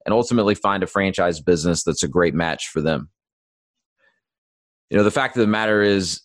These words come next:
there are thousands and thousands of franchise businesses out there today. And like anything, there are good ones and there are bad ones. Even out of the many, many great franchise companies, not every one of them would necessarily be a good fit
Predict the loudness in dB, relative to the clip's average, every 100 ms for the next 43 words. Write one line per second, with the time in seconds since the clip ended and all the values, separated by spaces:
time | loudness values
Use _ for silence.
0 | _ 2 4 4 0 -6 -4 0 0 0
1 | 2 2 0 -2 0 0 0 -2 -4 -4
2 | -2 -2 0 -2 -2 -2 -4 -2 -4 -4
3 | -2 -2 0 0 2 2 2 2 -2 _
4 | _ _ _ -6 -2 -2 -2 -2 -2 0
5 | 0 0 -2 -6 _ 0 0 2 0 0
6 | 2 0 0 -2 -6 -10 _ _ -6 -2
7 | 2 2 0 -2 -2 -6 -10 -14 _ _
8 | _ _ _ _ _ _ -4 0 0 0
9 | 2 2 4 2 2 2 0 0 2 2
10 | 0 0 0 0 0 -2 -2 -4 0 0
11 | 0 0 0 2 0 2 2 0 0 0
12 | 2 2 2 -2 -4 0 2 4 4 4
13 | 2 2 2 2 0 0 2 2